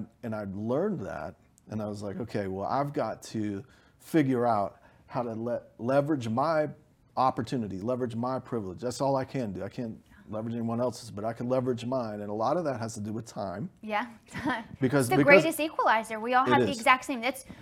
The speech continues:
Speaker 1: We don't
Speaker 2: one
Speaker 1: have
Speaker 2: spot
Speaker 1: exact
Speaker 2: we're not
Speaker 1: money.
Speaker 2: s-, starting at a different starting line. Like,
Speaker 1: No.
Speaker 2: everyone was given twenty-four.
Speaker 1: Twenty-four hours. And so,
Speaker 2: Yeah.
Speaker 1: so like you said, or, and I've heard you say, you know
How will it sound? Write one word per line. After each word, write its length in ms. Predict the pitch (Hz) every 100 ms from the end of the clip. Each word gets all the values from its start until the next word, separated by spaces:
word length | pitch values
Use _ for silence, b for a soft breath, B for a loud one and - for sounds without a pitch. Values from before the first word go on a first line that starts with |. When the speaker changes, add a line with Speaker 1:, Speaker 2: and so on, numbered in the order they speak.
| B
Speaker 1:
We 80 | -
don't 60 | 311
Speaker 2:
one 60 | 320
Speaker 1:
have 100 | 339
Speaker 2:
spot 120 | 339
Speaker 1:
exact 200 | 339 269
Speaker 2:
we're 100 | 285
not 120 | 269
Speaker 1:
money. 120 | 254
Speaker 2:
s-, 300 | 190 - - - -
starting 460 | - 262 240 240 233
at 100 | 220
a 60 |
different 320 | 214 220 226 208
starting 300 | 220 208 208
line. 200 | 196 196
Like, 120 | 208
Speaker 1:
No. 80 | 226
Speaker 2:
everyone 460 | 220 247 240 233 226
was 160 | 220 -
given 240 | 214 202
twenty-four. 520 | - 208 196 - 196 -
Speaker 1:
Twenty-four 440 | 123 120 147 135
hours. 340 | 104 95 92
And 100 | 113
so, 160 | 113 131
Speaker 2:
Yeah. 40 | 120 B B B B B
Speaker 1:
so 160 | -
like 280 | 110 113 113
you 80 | 120
said, 480 | - 170 113 104 101
or, 180 | 98 101 -
and 160 | 113 107
I've 200 | 104 98
heard 260 | 151 156
you 120 | 110 98
say, 400 | - 98 92 98 b b b b b
you 120 | 117
know 260 | 98 95